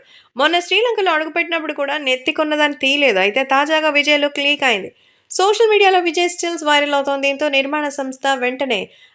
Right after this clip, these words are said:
అప్రమత్తమైంది. గత ఆరు నెలలుగా మేము చాలా కష్టపడుతున్నా. ఇప్పటికే సిక్స్టీ పర్సెంట్ కంప్లీట్ అయింది. త్వరలోనే ఫస్ట్ లుక్ని అధికారికంగా రిలీజ్ చేస్తాం. అంతవరకు ఈ లుక్ని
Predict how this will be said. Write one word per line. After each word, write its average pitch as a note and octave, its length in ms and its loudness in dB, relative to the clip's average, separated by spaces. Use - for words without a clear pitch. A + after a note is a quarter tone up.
అప్రమత్తమైంది. D#4+ 840 -2
గత B3 200 0
ఆరు D4+ 220 4
నెలలుగా F4+ 320 0
మేము F4 180 -4
చాలా E4 300 0
కష్టపడుతున్నా. D#4+ 640 -4
ఇప్పటికే D4 440 -2
సిక్స్టీ C#4+ 340 -6
పర్సెంట్ C#4+ 380 -4
కంప్లీట్ C4 380 -2
అయింది. F#3+ 260 -4
త్వరలోనే C4 380 -8
ఫస్ట్ C4 340 -4
లుక్ని C4 260 -2
అధికారికంగా B3+ 680 0
రిలీజ్ B3 300 0
చేస్తాం. B3 400 -4
అంతవరకు B3+ 560 -2
ఈ B3 160 0
లుక్ని A#3+ 460 -2